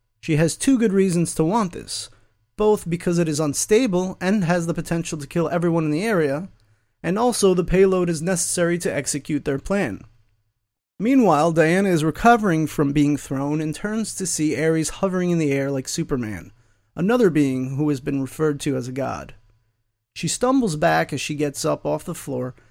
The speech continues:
and then quickly rushes toward Ares. This is a bit careless as she still does not know the extent of her power or invulnerability,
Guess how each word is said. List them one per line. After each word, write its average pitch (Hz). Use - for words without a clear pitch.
and 147
then 151
quickly 220
rushes 160
toward 160
Ares. -
This 214
is 240
a 226
bit 196
careless 180
as 139
she 170
still 226
does 175
not 170
know 170
the 147
extent 214
of 147
her 147
power 147
or 165
invulnerability, 147